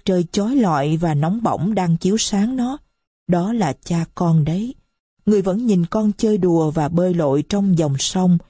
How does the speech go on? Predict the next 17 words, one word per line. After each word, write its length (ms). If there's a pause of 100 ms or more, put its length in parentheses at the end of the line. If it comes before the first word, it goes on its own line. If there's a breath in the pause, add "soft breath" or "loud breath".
(360)
Người 100
vẫn 220
nhìn 180
thấy 220
tất 260
cả 220
những 300
gì 220
xảy 320
ra 340
trên 220
trái 220
đất. 200 (680)
Cha 160 (100)
con 240
là 320 (140)
Helios, 500